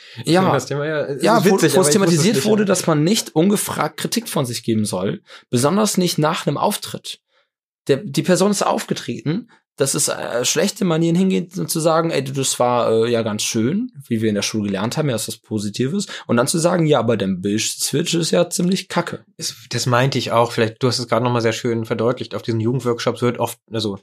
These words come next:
Speaker 2: nicht nur auf diesen Jugendworkshops, aber da zeigt es sich besonders, wird oft davon ausgegangen, dass Kritik gefragt ist und dass die Leute Kritik haben wollen. Das ist schon der erste Schritt.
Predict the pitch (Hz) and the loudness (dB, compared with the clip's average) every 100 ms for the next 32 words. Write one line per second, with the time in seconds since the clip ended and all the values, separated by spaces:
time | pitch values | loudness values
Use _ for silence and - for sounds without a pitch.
0 | _ - 123 143 131 123 143 143 156 135 | _ -2 2 4 4 4 4 4 4 2
1 | 127 139 123 - 117 107 107 - 127 - | 2 2 2 0 0 0 -2 -4 -4 -6
2 | - - 117 113 127 117 - - - 110 | -12 -6 0 2 2 0 -6 -18 -8 -4
3 | 117 - 127 113 101 113 - 127 113 113 | -2 0 0 0 -2 -2 -2 -2 0 0
4 | 120 117 _ _ - 104 - - 120 - | -2 -8 _ _ -6 -6 -6 -6 -4 -2
5 | 123 - - - 123 127 - 123 113 104 | -4 -6 -6 0 2 2 0 -2 -2 -2
6 | 117 110 113 120 107 - - 117 117 113 | 0 2 2 2 0 -2 -4 -4 -2 2
7 | 117 139 107 98 95 - - _ - 127 | 2 0 0 -2 -4 -12 -20 _ -6 -4
8 | 131 131 131 131 - 135 - 151 143 | 0 0 0 0 -2 -2 0 -2 -4